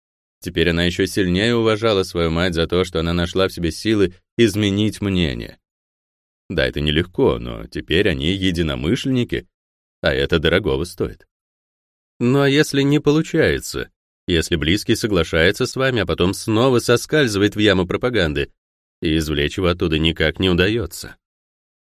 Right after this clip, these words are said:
Что ж, вы не всесильны. Вы можете осторожно пытаться снова и снова, и вполне может быть, что в конце концов вам всё же удастся добиться частичного согласия,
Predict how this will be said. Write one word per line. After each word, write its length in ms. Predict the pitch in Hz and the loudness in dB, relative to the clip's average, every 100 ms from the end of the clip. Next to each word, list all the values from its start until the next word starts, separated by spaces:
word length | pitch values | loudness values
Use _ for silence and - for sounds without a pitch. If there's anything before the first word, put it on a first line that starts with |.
| _ _ _ _ _ | _ _ _ _ _
Что 260 | - - 62 | -12 -8 -8
ж, 220 | - - _ _ _ _ | -10 -20 _ _ _ _
вы 200 | 104 113 | 2 4
не 140 | 90 | 4
всесильны. 640 | 90 - - - 55 - - _ _ _ _ _ _ | 0 -4 -8 -10 -12 -14 -20 _ _ _ _ _ _
Вы 160 | 110 151 | 2 4
можете 320 | 139 139 120 | 4 2 2
осторожно 460 | 117 110 123 113 98 | 2 2 2 2 0
пытаться 420 | 95 113 113 92 | 0 2 0 -4
снова 260 | - 117 | -2 0
и 60 | 82 | 0
снова, 420 | - 92 120 104 | -2 0 2 2
и 140 | 71 69 | 0 -2
вполне 380 | - 76 82 | -2 0 0
может 200 | 107 107 | 0 0
быть, 140 | 98 101 | 0 -2
что 160 | 107 | 0
в 40 | 92 | 0
конце 300 | 104 101 113 | -2 0 0
концов 320 | 101 98 104 | 0 0 0
вам 120 | 92 | -2
всё 160 | 92 95 | -2 -2
же 120 | 85 | 0
удастся 500 | 90 76 107 156 127 | 0 2 2 0 -4
добиться 380 | 123 107 92 - | -4 -4 -6 -8
частичного 560 | - 90 95 87 82 | -8 -6 -6 -6 -6
согласия, 800 | 76 82 71 67 92 110 95 90 | -4 -4 -2 0 0 -2 -6 -8